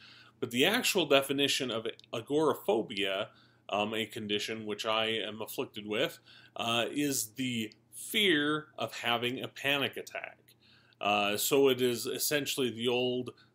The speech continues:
uh, "The only thing we have to fear is fear itself." Uh, we are fearing that we will have fears in the future.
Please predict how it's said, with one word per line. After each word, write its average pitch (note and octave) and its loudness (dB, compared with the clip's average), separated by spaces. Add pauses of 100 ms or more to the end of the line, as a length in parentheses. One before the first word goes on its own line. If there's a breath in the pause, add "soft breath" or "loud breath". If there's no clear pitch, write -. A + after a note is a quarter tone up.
(120)
uh, G#2+ 0
"The A#2 0
only C#3 2
thing C3+ -2
we B2 -2
have B2 -2
to - -10
fear B2+ -4
is A2 -2
fear B2+ -4
itself." A#2 0 (380 soft breath)
Uh, G2 -4 (380)
we A#2 -4
are G#2+ -4
fearing A#2+ 0 (300 soft breath)
that A#2+ 0
we B2+ 2
will A2+ 0 (120)
have A#2 0 (540)
fears G#2 0 (360)
in A#2+ -4
the A2+ -4
future. - -8